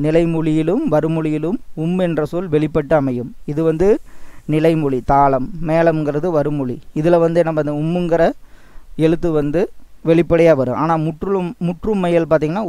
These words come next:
ஒரு சொல்லில் மட்டும் உம் என்ற சொல் வரும். இப்ப இதுல வந்து பார்த்தீங்கன்னா ஒரு சொல் எல்லோர்க்கும்,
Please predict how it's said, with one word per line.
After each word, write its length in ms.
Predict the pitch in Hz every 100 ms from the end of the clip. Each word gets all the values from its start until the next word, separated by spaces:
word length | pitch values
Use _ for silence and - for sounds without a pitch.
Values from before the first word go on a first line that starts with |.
| 151
ஒரு 140 | 165 190
சொல்லில் 340 | 180 175 180 170
மட்டும் 300 | 156 135 185 311 170
உம் 160 | 165 175
என்ற 180 | 165 160 160
சொல் 200 | 151 139 131
வரும். 200 | 120 104 - - - -
இப்ப 140 | - 165
இதுல 160 | 170 165
வந்து 140 | 165
பார்த்தீங்கன்னா 340 | 160 165 175 151
ஒரு 120 | 151 151
சொல் 240 | 147 139 147
எல்லோர்க்கும், 600 | 147 156 139 - 156